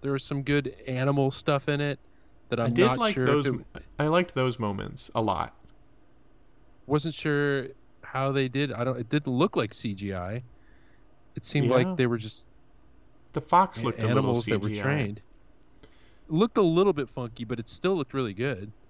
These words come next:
Speaker 2: Yeah, it looked, yeah, for a movie of this ilk, I think it definitely was convincing, where it could have you know, stood out like a sore thumb. I was definitely, like, thought it was cool. I did, like,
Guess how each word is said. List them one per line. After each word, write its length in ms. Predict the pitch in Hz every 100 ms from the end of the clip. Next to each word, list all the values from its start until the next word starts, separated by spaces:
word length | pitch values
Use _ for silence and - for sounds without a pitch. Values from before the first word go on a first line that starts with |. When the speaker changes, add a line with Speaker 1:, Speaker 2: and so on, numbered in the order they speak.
| -
Speaker 2:
Yeah, 200 | 190 113 -
it 160 | 135
looked, 280 | 160 226 - -
yeah, 180 | 165 131
for 180 | - 143
a 60 |
movie 380 | 131 139 160 156
of 100 | 123
this 180 | 120 117 - -
ilk, 360 | 135 139 101 - - - - -
I 120 | 117
think 240 | - 110
it 220 | - -
definitely 840 | - 123 - 110 - 107 107 104 104 - - - - -
was 200 | 123 113
convincing, 680 | 120 101 107 110 98 98
where 140 | 104 101
it 80 | -
could 140 | 113
have 100 | 104 - - - - -
you 100 | 120
know, 120 | 95
stood 300 | - - 110
out 160 | 104 113
like 140 | 110
a 60 | 110
sore 220 | - 104
thumb. 260 | - 117
I 80 | 107
was 100 | 104
definitely, 460 | - 113 120 110 104
like, 180 | 104 104 - -
thought 160 | 120
it 40 | 110
was 100 | 107
cool. 380 | - 127 113 113 - -
I 100 | 127
did, 420 | 120 147 156 156 - - - - - - - - - - - - - - - - -
like, 120 | 139